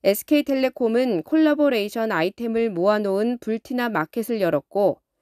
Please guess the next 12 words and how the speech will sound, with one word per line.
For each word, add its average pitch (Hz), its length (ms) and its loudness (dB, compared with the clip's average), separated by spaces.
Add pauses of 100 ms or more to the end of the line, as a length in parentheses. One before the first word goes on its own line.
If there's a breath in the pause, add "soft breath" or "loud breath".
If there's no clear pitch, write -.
(260)
케이티는 240 680 0
달달 208 480 -2
혜택으로 208 760 -2
매달 185 440 2
새로운 269 460 -2
프로모션을 247 720 0
선보이고 254 540 -2
있습니다. 135 680 -4 (920)
알뜰폰은 262 840 0
요금제 254 560 0
다양화에 233 600 0
나서며 170 640 0